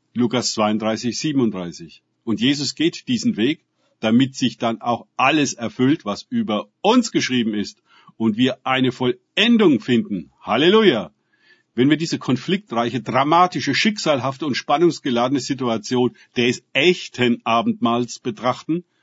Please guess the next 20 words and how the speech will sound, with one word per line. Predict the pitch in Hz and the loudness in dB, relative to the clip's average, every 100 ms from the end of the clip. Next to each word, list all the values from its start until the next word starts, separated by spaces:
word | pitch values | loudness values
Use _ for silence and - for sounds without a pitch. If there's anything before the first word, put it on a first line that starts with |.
| _ _ _ - | _ _ _ -4
dann | 117 | -4
finden | 110 - - 131 | -2 -4 -2 0
wir | 123 | 2
meines | 117 117 117 | 4 2 0
Erachtens | 120 107 117 107 | -2 -6 -8 -6
ein | 107 | -4
komplett | 101 120 104 113 135 - | -2 -2 0 0 -2 -2
anderes | 113 143 240 180 127 117 - | 0 4 4 4 2 -2 -4
Abendmahl, | 113 117 113 107 113 104 95 85 _ _ _ - | -2 0 -2 -2 -2 0 -2 -4 _ _ _ -6
als | 113 110 | -4 -2
wir | 123 | 0
in | 123 117 | 2 2
gediegener | 123 104 - 151 160 143 127 104 | 0 -2 -4 -6 0 0 0 0
Kirchenatmosphäre | - 185 202 139 123 - 139 - 123 - 127 127 139 _ _ | 6 6 6 0 0 -2 -6 0 -2 0 0 0 -2 _ _
liturgisch | 143 165 - 202 220 220 156 - | -2 0 6 4 4 0 -2 0
ausgefeilt | 123 151 - 147 110 127 139 _ | 0 2 0 -2 0 0 0 _
zelebrieren. | - 110 113 135 139 156 104 71 _ _ _ _ _ _ _ _ _ _ _ _ _ _ _ - | -6 0 2 2 4 4 2 -4 _ _ _ _ _ _ _ _ _ _ _ _ _ _ _ -4
Danke | 107 139 151 | -2 0 -2
fürs | 147 143 - | -2 -4 0
Zuhören. | 165 139 104 76 | 0 2 0 -4